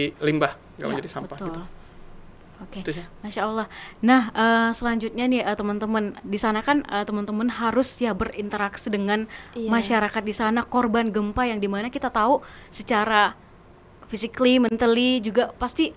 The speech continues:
Speaker 2: lagi nggak baik-baik aja. Nah, gimana
Speaker 1: Betul.
Speaker 2: kalian melakukan interaksi itu dan bagaimana interaksi itu bisa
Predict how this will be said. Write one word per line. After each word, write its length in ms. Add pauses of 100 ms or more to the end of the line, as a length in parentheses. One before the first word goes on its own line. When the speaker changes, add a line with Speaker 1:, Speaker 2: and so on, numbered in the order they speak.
(220)
Speaker 2:
lagi 240
nggak 180
baik-baik 340
aja. 280
Nah, 140
gimana 340
Speaker 1:
Betul. 80
Speaker 2:
kalian 260 (880)
melakukan 600
interaksi 420
itu 240
dan 480
bagaimana 400
interaksi 400
itu 140
bisa 420